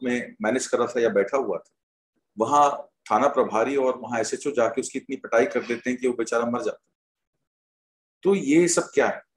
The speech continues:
लखनऊ में आप देखिए, सबसे आलीशान building आपको पुलिस headquarter की नजर आएगी। तो क्या यहाँ तानाशाही और अफसरशाही और पुलिस शाही का ही माहौल बन रहा है? आम आदमी कहाँ जाए, अपनी गुहार कहाँ लगा जाए?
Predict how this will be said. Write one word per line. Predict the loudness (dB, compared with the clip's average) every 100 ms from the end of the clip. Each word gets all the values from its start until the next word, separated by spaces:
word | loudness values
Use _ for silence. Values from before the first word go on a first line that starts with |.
| _ _ _ _ _ _ _ _ _ _ _
लखनऊ | -2 0 0
में | 2 2
आप | 2
देखिए, | 2 2 0
सबसे | -2 -2 2
आलीशान | 2 0 -2 -2
building | -2 -2 -2
आपको | -2 -4
पुलिस | -4 -4 -2 -2
headquarter | 0 0 -2 -6
की | -6
नजर | -4 -2 -2
आएगी। | -4 -8 _ _ _ _ _ _ -10
तो |
क्या | -2 2 4
यहाँ | 2 2
तानाशाही | 2 2 2 2 0 0 -4 -6 _ _ _ _ 2
और | 4 4
अफसरशाही | 2 -4 -6 -4 -2 -2 -2 -8 -8 _ _ _ -6
और | -4 -2
पुलिस | 0 0 0
शाही | 0 0 0
का | 0
ही | 0
माहौल | 0 -2 -2
बन | -2 -6
रहा | -10
है? | _ _ _ _ _ _ _ _ _ _ _ 0
आम | 2 4
आदमी | 2 -2
कहाँ | -8 -6 -4
जाए, | -4 -6 -12 -18
अपनी | -10 -6
गुहार | 0 0 2 -2
कहाँ | -4 -4
लगा | -6 -8
जाए? | -14